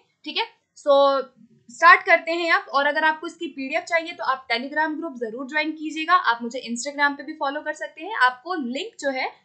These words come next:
वो इस video के कमेंट section में मिल जाएगा। So, चेकआउट जरूर करना आप, ओके।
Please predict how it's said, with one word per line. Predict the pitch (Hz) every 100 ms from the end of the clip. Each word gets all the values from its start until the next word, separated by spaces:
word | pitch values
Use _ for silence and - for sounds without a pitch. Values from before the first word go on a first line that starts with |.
| _
वो | - -
इस | 392 277
video | 247 233
के | 349
कमेंट | 359 311 320 381
section | 254 - 233 247
में |
मिल | 349 247
जाएगा। | 208 175 165 _ _ -
So, | 403
चेकआउट | 370 311 349 370
जरूर | 311 294
करना | 285 285 285
आप, | 330 427 _ -
ओके। | 277